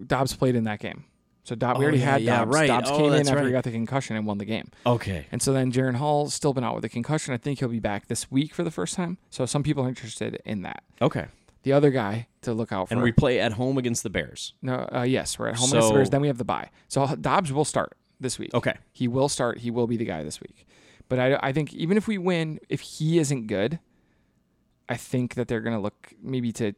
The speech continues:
Speaker 1: change quarterbacks. And I think
Speaker 2: Start
Speaker 1: that
Speaker 2: practicing a little differently
Speaker 1: I think
Speaker 2: over those
Speaker 1: Hall
Speaker 2: two weeks.
Speaker 1: is a guy that everyone wants to see,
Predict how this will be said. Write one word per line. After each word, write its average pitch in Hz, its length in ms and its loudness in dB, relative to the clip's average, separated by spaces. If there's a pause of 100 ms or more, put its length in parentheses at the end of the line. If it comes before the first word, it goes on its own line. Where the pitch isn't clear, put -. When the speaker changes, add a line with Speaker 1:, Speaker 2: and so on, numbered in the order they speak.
(120)
Speaker 1:
change 110 440 -2
quarterbacks. 98 720 -4 (480)
And 127 120 -4
I 127 140 0
think 165 200 -4
Speaker 2:
Start 120 160 0
Speaker 1:
that - 60 0
Speaker 2:
practicing 101 420 -2
a 98 40 -4
little 101 160 -2
differently 107 340 -4
Speaker 1:
I - 20 -2
think - 140 0
Speaker 2:
over 101 100 -2
those 95 120 0
Speaker 1:
Hall 139 140 4
Speaker 2:
two 151 80 4 (140)
weeks. - 220 -6
Speaker 1:
is 156 340 0
a 139 80 -4
guy 139 200 0
that 131 80 2
everyone 131 240 -2
wants 120 220 -4
to - 60 -4
see, 190 240 -4